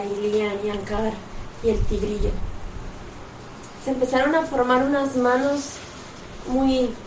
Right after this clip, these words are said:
bien formadas y empezaron a caer vidrios de ella. Claro que, para no variar, me empezaron a hacer mucho daño.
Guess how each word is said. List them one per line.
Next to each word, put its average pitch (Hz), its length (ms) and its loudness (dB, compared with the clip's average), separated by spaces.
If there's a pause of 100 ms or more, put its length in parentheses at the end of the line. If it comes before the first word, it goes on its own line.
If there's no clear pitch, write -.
(640)
bien 226 220 4
formadas 214 440 0 (1120)
y 254 80 6
empezaron 254 480 4
a 262 100 4
caer 226 380 4
vidrios 240 420 2
de 214 200 4
ella. 220 180 2 (1800)
Claro 240 360 4
que, 202 240 -4 (160)
para 220 180 4
no 226 120 6
variar, 220 380 4
me 214 120 2
empezaron 226 440 2
a 220 40 0
hacer 220 260 0
mucho 214 320 0
daño. 208 320 0